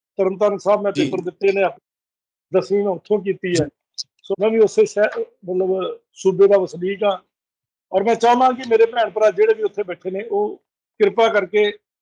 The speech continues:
Speaker 1: ਬੜੀ ਹਲੀਮੀ ਰੱਖਣ ਔਰ ਆਪਾਂ ਇੱਕ ਵਧੀਆ ਮਾਡਲ ਤਿਆਰ ਕਰਕੇ ਸ਼ੋਅ ਕਰ ਸਕੀਏ ਵਰਲਡ ਵਾਈਡ ਕਿ ਵਾਕਈ ਜਿਹੜਾ ਅਸੀਂ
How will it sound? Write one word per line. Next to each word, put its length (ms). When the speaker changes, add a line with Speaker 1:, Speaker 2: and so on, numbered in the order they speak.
Speaker 1:
ਬੜੀ 260
ਹਲੀਮੀ 300
ਰੱਖਣ 380
ਔਰ 180
ਆਪਾਂ 280
ਇੱਕ 120
ਵਧੀਆ 400
ਮਾਡਲ 360
ਤਿਆਰ 300
ਕਰਕੇ 600
ਸ਼ੋਅ 340
ਕਰ 120
ਸਕੀਏ 500
ਵਰਲਡ 280
ਵਾਈਡ 400
ਕਿ 520
ਵਾਕਈ 360
ਜਿਹੜਾ 280
ਅਸੀਂ 160